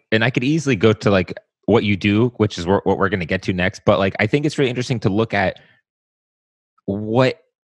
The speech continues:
artists are doing at this time in this really interesting slice of history we're in right now, because, like, I love the fact that everyone boarded up, but then everyone started using the boarded up boards as, uh,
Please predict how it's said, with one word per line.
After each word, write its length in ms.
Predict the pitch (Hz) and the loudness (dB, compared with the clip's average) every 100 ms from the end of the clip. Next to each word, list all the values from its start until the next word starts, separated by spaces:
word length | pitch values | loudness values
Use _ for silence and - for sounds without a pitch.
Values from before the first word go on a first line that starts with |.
| _ _ _ - | _ _ _ 2
artists 320 | 107 110 110 | 2 2 0
are 100 | 98 | -2
doing 320 | 87 104 98 - | 2 0 0 -4
at 160 | 92 | -8
this 180 | 101 - | -8 -10
time 340 | - 98 92 87 | -6 -2 -2 -4
in 120 | 85 | -6
this 220 | 82 - | -8 -6
really 220 | 101 107 | -4 -2
interesting 460 | 98 92 - 95 85 - | -4 -8 -6 -6 -6 -12
slice 640 | - - 92 95 87 - | -14 -6 -2 0 -2 -8
of 160 | - 87 | -10 -6
history 340 | - 101 95 85 | -2 -2 0 0
we're 80 | |
in 80 | 85 | 0
right 140 | 82 78 | -4 -6
now, 120 | 76 | -10
because, 380 | 95 - 82 76 | -12 -12 -12 -12
like, 180 | 78 _ _ _ _ _ _ _ - | -16 _ _ _ _ _ _ _ -4
I 160 | 110 | -2
love 280 | 135 139 139 | -2 -2 -4
the 80 | 113 | -6
fact 340 | - 107 104 | -6 -8 -6
that 280 | 107 92 - _ _ _ _ _ _ - | -4 -4 -6 _ _ _ _ _ _ -2
everyone 420 | 104 110 117 117 | 0 2 0 -2
boarded 340 | 95 98 104 90 | -2 0 0 2
up, 280 | 101 - - | 0 -2 -2
but 120 | - | 0
then 160 | 110 92 | 0 2
everyone 380 | 107 117 117 | 2 2 0
started 340 | 110 - 107 95 | -2 0 0 2
using 260 | 104 104 | 0 0
the 80 | 98 | -2
boarded 320 | 80 95 92 | 0 0 2
up 160 | 87 - | 0 0
boards 440 | 90 87 85 - - - | 0 0 -2 -8 -18 -4
as, 580 | 90 95 87 82 - - _ _ - | 0 2 0 -2 -8 -14 _ _ -6
uh, 260 | 80 82 | -4 -4